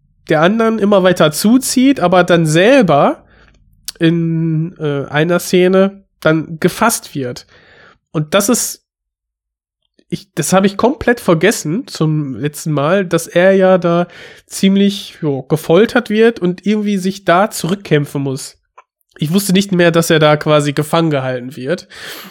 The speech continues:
Und, äh, ja, ich glaube, in,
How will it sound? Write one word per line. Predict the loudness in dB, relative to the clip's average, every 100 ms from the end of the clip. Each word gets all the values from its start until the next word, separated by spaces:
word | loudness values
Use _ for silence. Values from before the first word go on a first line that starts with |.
| _ -12
Und, | -4 -4 -2
äh, | -2 0 0 -6 -20 -20 -20 -20 _ _ _ _ _ _ _ _ _ _ _
ja, | -2 0 0 -2 -16
ich | _ -16 -4
glaube, | 2 2 2 0
in, | 0 0 -2